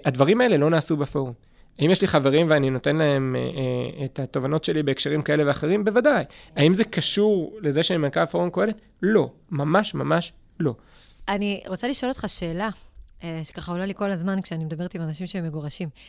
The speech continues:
Speaker 2: כמה זמן עובר מהרגע שאתה מתחיל שיחה עם בן אדם ועד שאתה בעצם אומר שגורשת מגוש קטיף?
Speaker 1: אני חושב שזה עלה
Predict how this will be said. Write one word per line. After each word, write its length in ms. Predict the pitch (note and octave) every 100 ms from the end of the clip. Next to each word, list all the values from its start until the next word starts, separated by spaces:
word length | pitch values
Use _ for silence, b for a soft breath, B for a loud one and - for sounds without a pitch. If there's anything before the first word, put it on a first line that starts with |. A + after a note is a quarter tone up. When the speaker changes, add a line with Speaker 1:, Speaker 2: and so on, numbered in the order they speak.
| b
Speaker 2:
כמה 240 | - D4 D4+
זמן 180 | C4 A3
עובר 260 | F3+ G#3+
מהרגע 300 | G3 F3 G#3+
שאתה 300 | - F3+ D#3+ -
מתחיל 260 | D#3+ - C4+
שיחה 260 | C#4 - A3+
עם 80 |
בן 120 | G3 F3+
אדם 240 | F#3+ A#3+
ועד 180 | F3+ F#3+
שאתה 300 | G#3 - D#3+ -
בעצם 220 | F3 F#3+
אומר 200 | E3+ F3+
שגורשת 1080 | E3+ F3 D3+ - - _ - F#3 F3 F3+ -
מגוש 220 | E3+ D#3 -
קטיף? 260 | D#3 C#3 - b b b b _ _ _ _ _ -
Speaker 1:
אני 140 | D3
חושב 200 | C#3 G3+
שזה 400 | G3 G3 D#3+ D3+
עלה 540 | D3 E3 F#3+ F#3+ F#3+